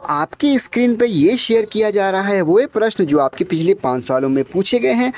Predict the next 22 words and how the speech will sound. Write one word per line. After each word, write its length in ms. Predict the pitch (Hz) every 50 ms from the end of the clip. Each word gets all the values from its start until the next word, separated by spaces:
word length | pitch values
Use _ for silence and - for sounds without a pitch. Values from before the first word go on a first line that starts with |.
| - - - - -
और 100 | 170 175
इसमें 200 | - 196 208 185
हम 140 | 185 190
यू-, 220 | 175 160 185 160 160
start 420 | - - _ - 240 262 277 -
करेंगे 380 | - 196 156 151 147 147 160 165
पहले 460 | - - - - 180 190 202 226 226
point 360 | - - 160 143 143 147 143
से, 200 | - - 170 165
जिसका 360 | 139 131 135 - - 160 135
नाम 280 | 127 131 151 180 196 160
है 240 | 139 147 156 175 - - - - - - -
मनोविज्ञान। 760 | 147 170 196 220 233 208 165 170 123 110 - 135 123 107 - - - - - - _ -
दोस्तों, 320 | 247 285 285 - - 320 294
मनोविज्ञान 800 | 226 175 175 214 254 311 320 294 277 208 170 190 180 180 196
से 120 | 190 - 240
आपके 400 | 202 202 196 - - - 240 233
पन्द्रह 480 | 185 - 202 196 196 190 214 226 233
नंबर 340 | 220 208 196 185 175 185 185
तो 180 | - - 202 190
confirm 600 | - - 170 151 143 - - 175 185 202 208 190
है, 180 | 196 214 220